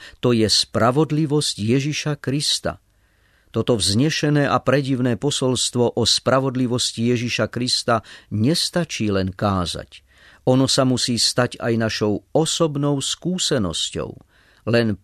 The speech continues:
potom môže Boh svoje dielo zakončiť. Je to nesmierne dôležitá výzva, ktorá nás nabáda, aby sme už nehľadali a nesledovali len pominuteľné záujmy.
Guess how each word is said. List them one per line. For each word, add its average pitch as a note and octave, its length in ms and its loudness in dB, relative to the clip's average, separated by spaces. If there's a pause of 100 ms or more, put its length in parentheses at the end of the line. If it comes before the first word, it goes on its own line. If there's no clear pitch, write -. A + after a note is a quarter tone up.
potom F#2 560 -2 (320)
môže A#2+ 400 2
Boh G2+ 320 0
svoje B2 480 0
dielo A#2 320 0
zakončiť. E2+ 680 -6 (1200)
Je A#2+ 80 2
to A#2 160 0
nesmierne A2 720 2
dôležitá F#2+ 720 -2
výzva, F#2+ 560 -4 (240)
ktorá G#2+ 320 2
nás G2 400 0
nabáda, G#2 720 0 (240)
aby A2+ 240 2
sme A#2+ 220 2 (100)
už G#2+ 240 -2
nehľadali A#2 720 2
a G2+ 160 0
nesledovali A2+ 800 2
len G2+ 240 2
pominuteľné G#2 880 0
záujmy. F#2+ 720 0